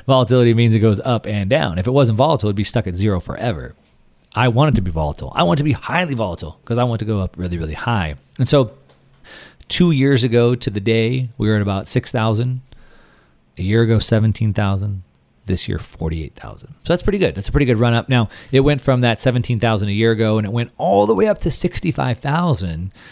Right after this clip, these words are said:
and then it pulled back down to thirty thousand. And it stuck for about two months consolidated in the thirty-five thousand range, and then it ran up to seventy thousand, and it's pulled back, and it's consolidated in the fifty thousand range. So that's what you're looking at. Notice how it consolidated at thirty thousand,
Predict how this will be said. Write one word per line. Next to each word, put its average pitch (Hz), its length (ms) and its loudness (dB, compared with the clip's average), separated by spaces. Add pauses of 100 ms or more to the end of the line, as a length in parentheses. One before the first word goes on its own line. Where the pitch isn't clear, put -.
and 117 100 -2
then 117 100 0
it 98 80 -12
pulled 98 280 -2
back 95 380 -2
down 95 220 -2
to 80 60 -6
thirty 101 420 -4
thousand. 76 420 -8
And 107 100 -2
it 165 120 0
stuck 202 280 -2
for 180 80 -2
about 143 220 0
two 160 220 -2
months 123 240 -2
consolidated 110 720 -2
in 101 60 -2
the 82 120 -4
thirty-five 113 460 -2
thousand 71 340 -8
range, 80 340 -8 (320)
and 120 120 -4
then 175 80 2
it 170 80 0
ran 160 100 2
up 151 80 -2
to 113 60 -4
seventy 165 440 -2
thousand, 92 440 -2
and 107 160 -2
it's 104 100 -8
pulled 104 240 -2
back, 92 220 -4
and 101 80 -10
it's 90 100 -12
consolidated 92 560 -6
in 104 80 -6
the 113 80 -4
fifty - 600 -4
thousand 65 420 -10
range. 62 360 -16 (360)
So 120 160 -2
that's 175 260 0
what 151 120 2
you're 104 120 0
looking 104 280 -4
at. 71 140 -10
Notice 165 360 2
how 135 100 4
it 101 80 -2
consolidated 110 600 -2
at 78 80 -10
thirty 143 340 -2
thousand, 127 560 -2